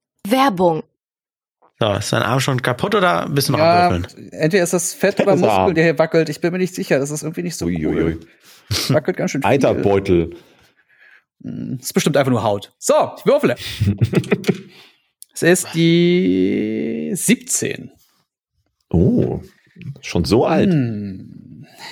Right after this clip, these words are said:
Speaker 3: Ich habe zwei Themen, die ich mit euch besprechen kann. Und ich würde gern mit einem guten Thema rausgehen.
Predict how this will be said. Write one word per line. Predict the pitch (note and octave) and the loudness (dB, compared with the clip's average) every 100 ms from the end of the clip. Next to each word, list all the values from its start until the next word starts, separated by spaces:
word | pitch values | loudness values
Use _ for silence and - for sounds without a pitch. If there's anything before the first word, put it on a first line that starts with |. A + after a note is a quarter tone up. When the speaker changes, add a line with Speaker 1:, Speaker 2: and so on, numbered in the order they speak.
| - | -14
Speaker 3:
Ich | - | -2
habe | D#3+ E3 | 0 0
zwei | - - B2+ A#2+ B2+ C3+ | -2 -4 -2 0 2 0
Themen, | - C#3+ C3 B2+ | 2 2 4 2
die | |
ich | B2 | 0
mit | - | -2
euch | A#2+ A#2+ | -2 -2
besprechen | A#2+ - C3 D3 D3 A2+ | -4 -6 -2 -2 0 -4
kann. | - G#2 A#2 | -4 -4 -2
Und | E3 | -2
ich | D3+ - | -2 2
würde | F3 | 2
gern | E3 C#3+ F3 G#3 | 2 2 2 0
mit | F#3+ | 0
einem | E3+ E3+ F3 C#3+ | 0 -2 -2 0
guten | C#3+ F#3+ C#3+ B2+ | 2 2 0 -6
Thema | - A#2+ A2 G#2+ | -2 -2 0 -2
rausgehen. | F#2+ F#2+ - - G2 F#2+ G#2+ | -4 -4 -4 -4 -8 -12 -14